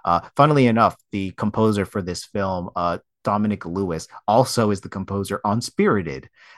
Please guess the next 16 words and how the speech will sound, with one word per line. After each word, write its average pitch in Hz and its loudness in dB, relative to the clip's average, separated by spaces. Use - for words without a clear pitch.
the 110 0
Apple 117 2
Christmas 98 -8
movie 90 -6
with, 87 -8
um, 80 -2
Ryan 104 2
Reynolds 92 -2
and 87 -4
Will 92 0
Ferrell 107 2
that 95 -2
I 98 2
walked 101 2
out 127 6
of, 78 -8